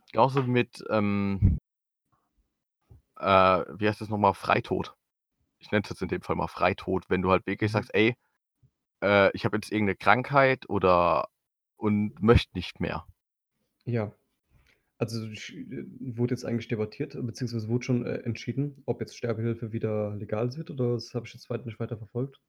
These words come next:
Speaker 2: Ich hab's grad, grad nicht mehr im Kopf. Da gab's doch was in letzter Zeit, oder?
Speaker 1: Äh, das war in
Speaker 2: Hm.
Speaker 1: letzter Zeit, aber das war auch, ich weiß jetzt nicht, was dabei rausgekommen ist. Gesch-
Speaker 2: Okay.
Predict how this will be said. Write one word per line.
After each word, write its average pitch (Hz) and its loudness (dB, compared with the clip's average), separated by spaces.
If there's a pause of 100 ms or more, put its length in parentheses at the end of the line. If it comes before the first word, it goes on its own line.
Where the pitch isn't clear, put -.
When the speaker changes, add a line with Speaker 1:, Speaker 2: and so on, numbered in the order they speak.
Speaker 2:
Ich - -20
hab's - -20
grad, - -18
grad 110 -8
nicht 107 -10
mehr 110 -2
im 101 -10
Kopf. 139 -6 (580)
Da 120 -4
gab's 127 0
doch 107 0
was 110 -6
in 110 -4
letzter 107 -12
Zeit, - -10
oder? 139 -6 (800)
Speaker 1:
Äh, 104 4
das - -10
war 104 8
in 156 0
Speaker 2:
Hm. - -
Speaker 1:
letzter 165 -2
Zeit, 151 -2
aber 117 4
das 110 -4
war 110 6
auch, - -4 (580)
ich - -18
weiß 107 -2
jetzt 170 -8
nicht, 165 -4
was 156 -4
dabei 139 -2
rausgekommen 127 -4
ist. - -16 (2000)
Gesch- - -6
Speaker 2:
Okay. 117 -6